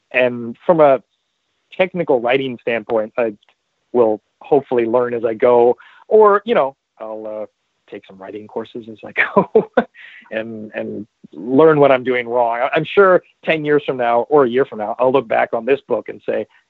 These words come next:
"Eh, I wish I'd done this. I wish I'd done that." But that's every writer, I think.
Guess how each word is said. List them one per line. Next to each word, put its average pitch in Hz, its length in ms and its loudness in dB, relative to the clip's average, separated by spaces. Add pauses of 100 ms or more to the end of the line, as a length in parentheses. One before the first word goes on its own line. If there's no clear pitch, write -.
(120)
"Eh, 330 220 -2 (100)
I - 40 -2
wish 190 120 2
I'd 151 120 2
done 113 220 2
this. 104 240 -4
I 139 40 0
wish 139 200 -2
I'd 107 200 -4
done 101 100 -6
that." 101 180 -8
But 101 200 0 (1120)
that's 139 240 4
every 120 220 2
writer, 92 360 -10
I 90 60 -20
think. - 240 -20